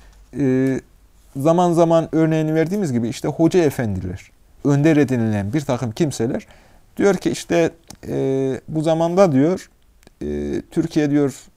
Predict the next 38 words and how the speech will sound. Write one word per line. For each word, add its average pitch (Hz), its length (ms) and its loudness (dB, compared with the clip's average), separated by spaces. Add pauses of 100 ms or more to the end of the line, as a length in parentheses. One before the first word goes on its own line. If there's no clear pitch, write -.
(600)
Darül 139 240 4
Harp 180 280 0
konumundadır. 107 480 -2
İşte - 340 -12 (240)
insanlar 143 500 -2
da 135 60 0
genel 135 220 0
olarak 131 320 -2
kafirdir 131 580 2
diyor. 180 220 -2 (420)
E, 135 140 0
ne 185 60 2
olacak? 175 360 2 (320)
İşte - 280 -8
Darül 156 240 8
Harp'te 120 360 -2
faiz 143 420 -2
helaldir 113 520 4
diyor. 92 260 -10 (720)
Yani 107 220 -2
kafirden 120 500 -2
faiz 113 320 0
alabilirsin, 113 520 -2
bankaya, 113 480 -4 (640)
e, 101 360 -4
paranı 110 320 -2
yatırabilirsin. 110 680 -4
Ne 160 40 2
yapıyor? 156 360 -2 (680)
Allah 127 320 0
ve 120 100 0
Resulünün 113 420 -2
her 139 200 -4
türlüsü 120 420 -6
ayağımın 120 400 -2
altındadır 117 640 -2
dediği 104 200 -4
faizi 131 560 -2